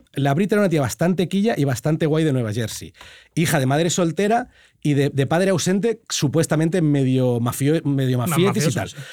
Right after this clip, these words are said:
Speaker 1: La tía súper mega carismática, súper talentosa, que se, se va de co-, se muda de costa, tío. O sea, cuando es joven y tal, y, y la, la madre como que la apoya en su carrera,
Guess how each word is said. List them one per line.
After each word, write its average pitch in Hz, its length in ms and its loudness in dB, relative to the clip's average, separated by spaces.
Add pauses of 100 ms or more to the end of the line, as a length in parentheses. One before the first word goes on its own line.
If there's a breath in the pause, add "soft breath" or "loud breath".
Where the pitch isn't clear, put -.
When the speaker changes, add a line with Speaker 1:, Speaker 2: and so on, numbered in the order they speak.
Speaker 1:
La 147 180 2
tía 220 220 2 (200)
súper 135 280 -2
mega 131 220 0
carismática, 175 720 0
súper 160 380 -2
talentosa, 165 680 -2 (360 loud breath)
que 185 100 0
se, 180 280 -2
se 147 160 0
va 151 100 4
de 202 80 0
co-, - 160 -12
se - 120 -4
muda 180 220 2
de 113 100 -2
costa, 139 380 -4
tío. 170 200 -2
O - 20 -10
sea, 117 220 -6 (400 loud breath)
cuando 135 200 0
es - 60 -4
joven 175 460 2
y 156 60 2
tal, 165 200 0
y, 147 80 0
y 139 100 -4
la, 131 160 -2
la 127 140 -2
madre 160 260 0
como 131 180 -2
que 123 120 -4
la 120 80 -4
apoya 147 260 0
en 139 60 0
su 139 120 -6
carrera, 139 600 0